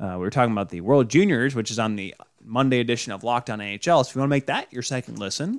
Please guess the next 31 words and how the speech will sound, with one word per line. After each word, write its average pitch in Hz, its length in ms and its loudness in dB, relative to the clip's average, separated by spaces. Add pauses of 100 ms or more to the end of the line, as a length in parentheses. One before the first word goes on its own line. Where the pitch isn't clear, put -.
I 123 100 2
won't 104 180 -2
be 95 80 -8
mad 95 240 -12
either. 120 240 -4
We 101 80 -4
did 98 100 -6
a 92 40 -8
World 98 240 -6
Junior 123 200 -6
preview. 95 320 -12
That 98 80 -6
was 110 140 -4
pretty 85 220 -12
fun. 101 260 -8
Took - 180 0
a 135 60 4
little 143 180 6
bit 131 120 2
longer 120 280 2
than 117 140 0
expected. 104 580 -8 (560)
But, 95 300 0
uh, 92 80 0
when 101 120 -4
Gil 135 140 6
Martin 143 240 6
and 127 80 4
I 113 60 2
were 113 80 -2
talking, 117 440 -2